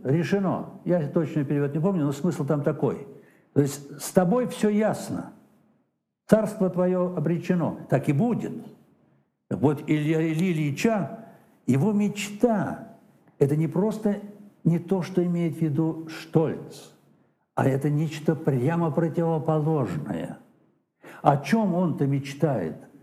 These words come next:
А он говорит там, не, не на этих страницах, но в этих своих мечтаниях,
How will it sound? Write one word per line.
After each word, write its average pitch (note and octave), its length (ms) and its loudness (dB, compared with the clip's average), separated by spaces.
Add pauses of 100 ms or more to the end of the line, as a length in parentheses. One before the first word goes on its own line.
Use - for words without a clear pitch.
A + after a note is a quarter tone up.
(180)
А D3 140 4
он F#3+ 260 2
говорит F#3 500 0
там, F2+ 460 -2 (640)
не, E3 300 0
не F#3+ 200 0
на G3 120 2
этих C3+ 200 -2
страницах, C#3 720 -2 (220)
но C3 80 4
в - 20 4
этих C3 200 0
своих B2+ 300 -2
мечтаниях, A2 640 -2